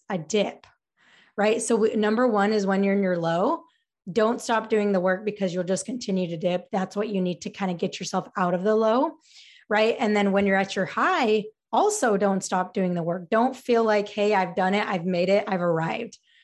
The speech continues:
'Cause with your confidence and with your mindset, you've never arrived. It's a lifelong journey.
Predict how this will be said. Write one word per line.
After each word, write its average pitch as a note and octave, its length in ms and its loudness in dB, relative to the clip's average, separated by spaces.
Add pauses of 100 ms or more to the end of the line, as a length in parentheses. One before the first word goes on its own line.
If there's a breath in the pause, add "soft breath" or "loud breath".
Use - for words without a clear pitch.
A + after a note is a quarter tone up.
(180 soft breath)
'Cause A#3 200 0
with B3 260 4
your B3 160 2
confidence G#3 600 0
and F#3+ 140 0
with F#3+ 200 0
your A3+ 80 0
mindset, G3 460 0 (400)
you've G#3+ 300 -2
never F#3 680 0 (140)
arrived. E3+ 640 -6 (440 soft breath)
It's A3 280 0
a G3+ 400 4
lifelong G3 1300 2 (140)
journey. F3+ 640 -2